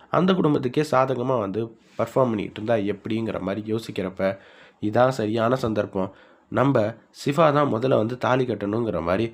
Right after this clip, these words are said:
சொல்றாங்க. இந்த சூழ்நிலையை பயன்படுத்தி, "நமக்கு தனக்குத்தானே தாலி கட்டிட்டா சரியாயிடும், யாரும் பார்க்க மாட்டாங்கன்னு" சொல்லி அயலி தப்பு கணக்கு போட்டுட்டு அந்த இடத்துல தாலியை அவங்களுக்கு அவங்களே வந்து கட்டுறாங்க. இதை நம்ம குட்டி பாவை பார்த்துட்டாங்க.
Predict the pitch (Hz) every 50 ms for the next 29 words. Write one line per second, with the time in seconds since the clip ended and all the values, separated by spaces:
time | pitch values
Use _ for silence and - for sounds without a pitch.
0 | - - - _ _ - - 117 123 147 151 147 143 135 123 110 104 104 107 -
1 | - - _ - 120 135 160 170 - 143 143 - 143 151 151 147 131 110 101 98
2 | 95 104 104 110 120 113 104 95 90 - 95 95 98 107 - - 104 117 139 139
3 | 139 - 120 120 113 - - 104 117 139 139 - - - 113 104 110 127 123 -
4 | 104 117 120 120 110 95 - 95 95 113 117 113 - 104 107 120 117 107 92 92
5 | 101 95 95 80 85 82 85 90 113 135 127 - - - - - 135 131 113 98
6 | - 92 98 107 113 - - 98 90 95 101 107 113 - - - - - _ -
7 | 110 120 139 151 156 143 147 - 117 117 - 143 147 131 113 104 104 95 104 98
8 | 98 95 107 123 120 107 101 92 82 85 85 - 98 98 90 104 - - _ _
9 | _ _ _ _ _ _ _ _ _ - 147 165 175 165 135 110 107 120 - -
10 | 127 135 143 151 147 135 120 110 - 107 107 104 110 113 120 123 117 87 87 -
11 | 123 - - - - - - - - 147 131 107 98 85 90 110 - - _ _
12 | _ _ 127 160 185 180 165 135 135 143 139 - - _ _ _ _ - 165 165
13 | 151 139 139 - 143 - - 185 147 139 - 113 120 131 139 127 117 - - -
14 | 156 160 165 - - - - 123 110 110